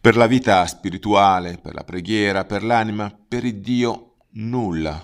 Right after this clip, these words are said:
secondo questa enciclopedia. Che razza di vita umana è mai questa? Se la nostra vita deve essere chiusa al futuro, siamo davvero come gli animali. Quale senso avrebbe il nostro vivere umano se tutto finisse con la morte come per gli animali?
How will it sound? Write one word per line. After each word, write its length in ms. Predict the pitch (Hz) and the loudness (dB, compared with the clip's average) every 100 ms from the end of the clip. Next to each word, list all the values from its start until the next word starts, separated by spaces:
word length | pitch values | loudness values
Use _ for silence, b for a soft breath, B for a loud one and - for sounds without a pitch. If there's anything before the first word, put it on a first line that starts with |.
| - | -16
secondo 560 | - - 90 82 78 | -16 -10 -8 -4 -6
questa 340 | - 87 - 82 | -4 -4 -4 -8
enciclopedia. 760 | 76 82 82 76 78 80 78 - _ _ _ _ _ _ _ B B B B B _ | -8 -6 -6 -6 -6 -6 -8 -14 _ _ _ _ _ _ _ B B B B B _
Che 140 | - 92 | 0 2
razza 320 | 95 90 101 | 2 0 -2
di 100 | 85 | -2
vita 220 | 90 85 | -2 -2
umana 320 | 85 87 78 | 0 0 0
è 40 | 76 | -4
mai 160 | 76 | -8
questa? 520 | 69 85 80 - 90 85 B B _ | -6 -6 -4 -6 -10 -12 B B _
Se 160 | - | 0
la 100 | 127 | 2
nostra 300 | 123 131 113 | 2 0 0
vita 260 | 120 127 95 | 0 2 2
deve 300 | 87 107 98 | 2 0 0
essere 360 | 101 - 90 82 | 0 -2 -4 -4
chiusa 300 | 107 104 92 | -4 -2 -2
al 80 | |
futuro, 800 | 87 90 98 95 90 87 - _ _ _ | -4 -8 -4 -2 -2 -4 -10 _ _ _
siamo 340 | - 107 95 | -6 -2 0
davvero 380 | 87 85 95 90 | 0 0 0 -2
come 340 | - 98 92 82 | -2 -2 0 0
gli 140 | 80 | -2
animali. 680 | 90 87 92 82 82 82 b b b _ _ _ _ | -2 0 0 0 -2 -8 b b b _ _ _ _
Quale 300 | _ 127 107 | _ -4 -2
senso 520 | 87 85 76 73 - 80 | -2 -2 -2 -4 -6 -4
avrebbe 360 | 85 82 80 | -2 -2 -2
il 80 | 85 | -2
nostro 320 | 98 92 95 | -2 -2 -4
vivere 300 | 92 104 92 | -2 0 0
umano 320 | 92 110 113 | 0 0 0
se 180 | 101 95 | -4 -4
tutto 300 | - 131 - | -4 -4 -4
finisse 480 | 101 107 117 - 104 | -4 -4 -4 -2 -2
con 120 | 107 | 0
la 100 | 95 | 2
morte 360 | 98 107 - 98 | 2 0 -2 -4
come 300 | - 98 92 | 0 0 0
per 140 | 92 | 0
gli 60 | 85 | 0
animali? 600 | 85 85 92 87 92 | 0 -2 -2 -4 -8